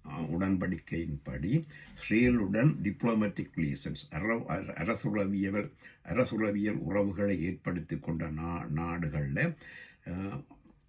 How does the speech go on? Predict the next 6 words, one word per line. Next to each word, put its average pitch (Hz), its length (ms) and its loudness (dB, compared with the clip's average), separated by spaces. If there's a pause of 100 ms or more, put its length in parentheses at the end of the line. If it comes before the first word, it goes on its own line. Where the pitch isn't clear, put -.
இந்த 95 340 -2
யுனைடெட் 101 520 4
அரப் 85 280 -2
எமிரேட்ஸ் 95 500 0
முக்கியமான 98 760 2
ஒன்றாகும். 73 680 -4